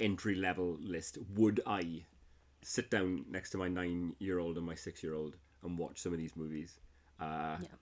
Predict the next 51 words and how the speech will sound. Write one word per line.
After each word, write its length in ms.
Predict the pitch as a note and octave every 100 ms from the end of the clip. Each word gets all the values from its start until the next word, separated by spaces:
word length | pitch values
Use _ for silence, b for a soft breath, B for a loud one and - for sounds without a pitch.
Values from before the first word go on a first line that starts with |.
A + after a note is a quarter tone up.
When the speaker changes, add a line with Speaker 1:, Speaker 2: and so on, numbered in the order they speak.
| - _ - - - - -
Speaker 2:
And 80 | G#3+
of 80 | G#3+
course, 200 | D#4 C#4+
we've 120 | B3+
said 200 | A#3 F#3+
many 200 | F#3+ A#3+
times, 340 | - G3+ A#3 E3+
one 180 | F#3+
that's 160 | G3 G3
on 160 | G3 G3
this 220 | F#3+ -
list, 260 | A3 - -
Beetlejuice, 580 | D4+ C4+ E3 C#3+ C3 -
of 140 | - -
course. 380 | - - -
Speaker 1:
Yeah, 320 | A2 A#2 B2+ C3
yeah, 160 | G2+
yeah, 180 | E2 D2
yeah, 80 | A1+ -
yeah, 180 | - -
of 100 | -
course. 360 | - E2+ - -
They, 100 | G#2
Speaker 2:
Yeah, 60 | F#2+
Speaker 1:
which 140 | G#2
they've 180 | F3 E3
seen 200 | E3 D#3+
and 60 | D#3
Speaker 2:
we 60 | D#3+
Speaker 1:
enjoyed. 400 | D#3+ E3+ C#3 - - - - - _ _ _ - - -
Speaker 2:
Yeah, 220 | E3 -
so 540 | - A3 G#3+ G#3 F#3 - B B B
that 240 | G3 G#3
is, 120 | A3 A3
of 100 | G3+
course, 240 | G#3 G3
on 160 | G3 F#3
our 120 | F3+
list, 360 | F3 F3 - -
and 100 | D#3
you've 240 | D3+ - -
heard 260 | - G3 F3+
us 180 | F3
talk 240 | - D#3+ D#3+
about 140 | D3
this 160 | D3 D3+
if 100 | -
you 60 |
listen 260 | C#3+ C#3+ C#3 -
to 140 | C#3+
it 100 | C3